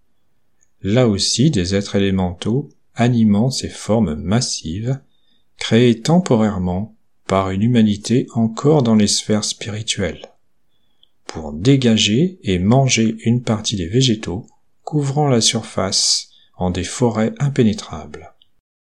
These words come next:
Par contre, là aussi, l'apparition de dinosaures carnivores n'était pas prévue dans l'évolution,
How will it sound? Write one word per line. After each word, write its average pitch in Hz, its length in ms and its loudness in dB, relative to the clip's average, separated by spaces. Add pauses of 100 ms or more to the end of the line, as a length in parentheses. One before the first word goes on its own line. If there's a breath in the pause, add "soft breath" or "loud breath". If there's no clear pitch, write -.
(1160)
Par - 220 -10
contre, - 520 -2 (140)
là 92 300 0
aussi, 101 420 0
l'apparition 104 760 0
de 92 140 0
dinosaures 98 640 -2
carnivores 101 840 -4 (480)
n'était 208 320 2
pas 165 220 -2
prévue 104 420 -2
dans 95 120 -2
l'évolution, 90 680 -4